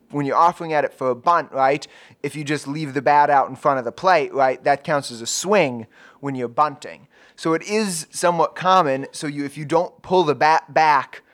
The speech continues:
from its position to bunt before the ball hits you, even if it hits you, you will get called for a strike. If you don't,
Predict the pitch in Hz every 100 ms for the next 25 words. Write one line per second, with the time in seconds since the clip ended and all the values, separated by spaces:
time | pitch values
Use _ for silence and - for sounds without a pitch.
0 | _ _ _ _ - 156 151 139 - 147
1 | 139 143 123 117 127 151 - - 123 -
2 | 175 151 135 139 131 160 170 - 104 90
3 | - _ - 160 170 135 127 190 190 -
4 | 120 110 - _ _ - 123 120 165 156
5 | 143 - 160 147 127 120 110 _ _ _
6 | _ _ - 156 127 - 165 123 92 -
7 | _ _ - 156 143 139 143 139